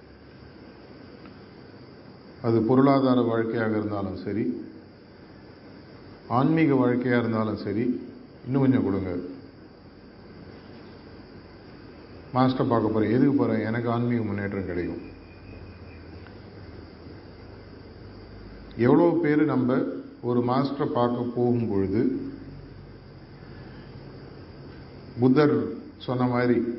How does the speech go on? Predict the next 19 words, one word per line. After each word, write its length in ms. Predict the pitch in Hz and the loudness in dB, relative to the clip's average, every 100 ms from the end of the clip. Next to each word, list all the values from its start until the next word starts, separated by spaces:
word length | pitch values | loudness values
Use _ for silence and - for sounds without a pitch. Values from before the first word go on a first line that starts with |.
| - - - - - - - | -8 -16 -20 -20 -20 -20 -12
புத்தர் 240 | 123 127 139 | -4 2 6
அவருடைய 500 | 127 123 113 113 110 | 6 4 4 4 2
காலகட்டத்துல 1000 | - 120 127 123 120 117 120 117 104 101 - | 2 2 2 2 0 -2 0 0 0 -2 -4
கேட்டாங்களாம், 460 | 120 120 107 87 76 - - - - - - - - - - - - - - - - - - - - - - - - - - - | -2 0 -2 -4 -8 -14 -18 -20 -20 -20 -20 -20 -20 -20 -20 -20 -20 -20 -20 -20 -20 -20 -20 -20 -20 -20 -20 -20 -20 -20 -20 -6
"எப்ப 380 | 110 123 - 170 | 2 2 4 4
நீங்க 420 | 143 139 156 151 | 6 4 4 4
வந்து 320 | 139 131 139 143 127 95 - - | 4 4 4 6 8 6 2 -2
இந்த 160 | 120 117 | -2 -2
உலகத்தை 460 | 113 127 131 127 113 | 2 2 2 0 -2
விட்டு 440 | 113 135 139 - | 0 0 0 0
உண்மையாக 520 | 123 151 151 143 139 | 0 2 2 2 2
செல்வீர்கள்?" 720 | 127 117 110 113 113 101 - - 110 | 2 2 2 4 4 2 0 -4 -6
அப்படின்னு 280 | 110 120 | -2 0
கேட்டபோது, 500 | 120 120 117 110 127 | 2 0 0 0 2
அவர் 320 | - 113 104 - | 2 4 2 0
சொன்னதாக 420 | 123 135 123 123 | 0 2 4 4
ஒரு 220 | 113 110 | 2 0
கதை 200 | 107 110 | -2 0
உண்டு. 360 | 107 92 - | 0 0 -6